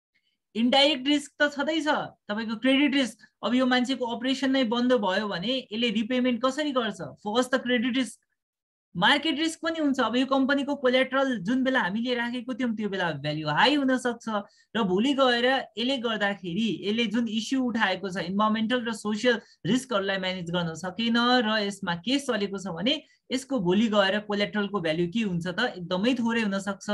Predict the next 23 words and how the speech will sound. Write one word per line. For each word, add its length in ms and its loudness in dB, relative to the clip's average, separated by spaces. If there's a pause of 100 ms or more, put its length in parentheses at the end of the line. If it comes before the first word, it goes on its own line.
(320)
So, 120 -6
त्यसले 200 2
गर्दाखेरि 400 0
तपाईँको 360 -4
मार्केट 540 2
रिस्कहरू 460 -2
आउन 260 0
सक्छ 320 -6 (500)
र 100 2
तपाईँले 580 0
यस्तो 360 -4
कम्पनीलाई 720 4
finance 520 2
गर्नुभएको 600 -4
छ, 80 -8
यस्तो 360 -4
युनिटलाई 760 2 (340)
जसको 500 0
बजारमा 640 2 (480)
एकदम 360 0
reputation 540 -2
लो 300 0
छ 120 -6